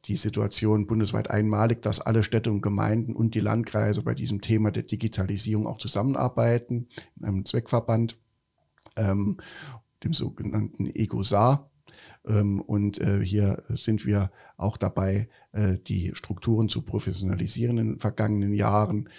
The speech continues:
und eben die Themen voranzutreiben. Und dort gibt es auch, äh, immer mehr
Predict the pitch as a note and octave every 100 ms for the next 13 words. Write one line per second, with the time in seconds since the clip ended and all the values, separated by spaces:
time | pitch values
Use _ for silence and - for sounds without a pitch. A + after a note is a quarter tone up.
0 | - - G#2 F#2+ - G2+ - E2+ - G2
1 | F3 - F#2+ B2+ C#3 A#2+ A2 G#2+ A2 A2+
2 | A2 - - - G#2+ G#2 - - A2 -
3 | - A2 - - - - A2+ - - -
4 | E3 D#3 - - _ _ _ _ _ -
5 | - - A#2+ A2+ G2+ G#2 A2 A2+